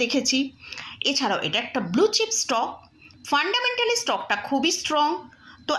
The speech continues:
এখন এই স্টকটা কিন্তু বটম লাইনের কাছে ট্রেড করছে। তো স্টকটাকে আমরা হয়তো বেশ কিছুদিন একটা রেঞ্জের মধ্যে ট্রেড করতে দেখতে পারি, যেটা নাকি নিচের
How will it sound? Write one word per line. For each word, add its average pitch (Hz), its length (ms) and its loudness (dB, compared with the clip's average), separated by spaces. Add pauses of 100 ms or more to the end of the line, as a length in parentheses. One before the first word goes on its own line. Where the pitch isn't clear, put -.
(180)
এখন 285 240 2 (720)
এই 254 60 4 (100)
স্টকটা 269 420 2 (300)
কিন্তু 254 180 4 (200)
বটম 440 300 0 (100)
লাইনের 262 380 2
কাছে - 220 0 (160)
ট্রেড 277 240 0 (120)
করছে। 311 320 2 (760)
তো 311 60 0 (100)
স্টকটাকে 330 520 2 (200)
আমরা 262 240 2
হয়তো 247 220 2 (180)
বেশ 269 180 2 (140)
কিছুদিন 247 400 2 (240)
একটা - 180 -2 (200)
রেঞ্জের 220 500 6
মধ্যে 143 260 -2 (120)
ট্রেড 160 200 -2 (100)
করতে 143 240 -2 (140)
দেখতে - 260 -4 (100)
পারি, - 200 0 (1400)
যেটা 466 180 2 (100)
নাকি 359 220 0 (380)
নিচের 285 320 2